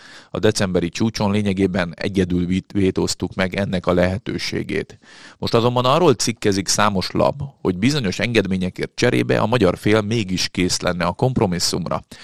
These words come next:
A Financial Times úgy tudja, hogy a program átengedéséért cserébe a zárolt helyreállítási alapok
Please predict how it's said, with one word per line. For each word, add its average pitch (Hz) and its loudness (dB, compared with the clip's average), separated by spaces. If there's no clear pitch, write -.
A - -2
Financial 113 0
Times 98 0
úgy 101 0
tudja, 87 2
hogy 120 2
a 101 6
program 104 4
átengedéséért 90 0
cserébe 98 2
a - -10
zárolt 113 2
helyreállítási 95 2
alapok 104 2